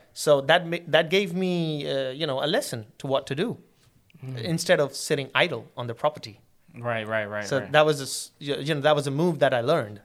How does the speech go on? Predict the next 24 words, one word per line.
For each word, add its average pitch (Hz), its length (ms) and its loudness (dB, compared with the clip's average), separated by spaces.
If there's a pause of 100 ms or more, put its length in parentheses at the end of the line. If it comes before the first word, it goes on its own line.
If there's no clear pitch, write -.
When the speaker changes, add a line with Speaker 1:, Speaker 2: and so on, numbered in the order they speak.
(420)
Speaker 2:
I 147 60 -14
have 135 180 -10
a 127 60 -8
good 120 220 -6
question 123 400 0
for 110 160 -4
those 113 220 0
that 113 100 -2
are 104 60 -4 (100)
getting 110 180 -4
into 101 180 -12
fix - 300 -10
and 101 100 -10
flips. - 360 -12 (240)
Speaker 1:
<laughs> 131 220 -6 (100)
Speaker 2:
How 143 120 6
did 190 200 0
you 185 120 -2
acquire 139 540 0
that 104 220 -8
first 98 240 -14
fix 95 180 -14
and 92 100 -14
flip? - 220 -20